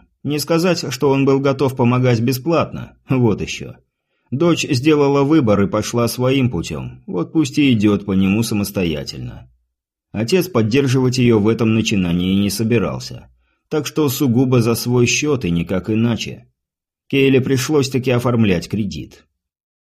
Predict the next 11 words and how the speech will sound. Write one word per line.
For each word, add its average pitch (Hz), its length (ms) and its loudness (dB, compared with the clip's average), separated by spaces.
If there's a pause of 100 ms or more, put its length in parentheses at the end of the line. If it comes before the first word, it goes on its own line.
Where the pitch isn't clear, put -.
(600)
Едва 135 380 2
определившись 131 840 0
с - 100 -10
перспективами 104 840 0
по 104 140 -2
боевой 107 340 4
подготовке, 123 760 -2 (260)
Леднев 147 400 0
решил 151 340 0
посетить 123 520 -2
Клайб. 69 420 -6